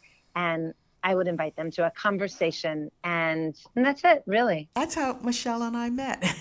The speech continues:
Speaker 2: <laughs>
Speaker 1: That's right.
Speaker 2: I was, uh, in one of her rooms and as a listener and then person that was asked to share my experience. Uh, and then I did have, like, a, a,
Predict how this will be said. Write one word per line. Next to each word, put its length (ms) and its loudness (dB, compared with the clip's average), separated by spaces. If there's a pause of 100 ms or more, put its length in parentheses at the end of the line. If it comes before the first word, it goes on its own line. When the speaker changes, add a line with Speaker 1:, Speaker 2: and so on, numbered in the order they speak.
Speaker 2:
<laughs> 260 -2
Speaker 1:
That's 240 4
right. 400 6 (400)
Speaker 2:
I 160 0
was, 280 -4
uh, 260 0
in 240 -4
one 180 2
of 140 -2
her 160 -2
rooms 540 -4
and 260 -2 (600)
as 200 -4
a 80 -2
listener 600 0
and 120 -4
then 280 0
person 460 -6
that 220 -4 (160)
was 320 -8 (120)
asked 340 -2
to 80 -6
share 460 -2 (360)
my 120 2
experience. 720 -2
Uh, 140 4
and 200 4
then 180 4
I 100 4
did 240 -4
have, 320 -6
like, 160 -8
a, 180 -6
a, 320 -4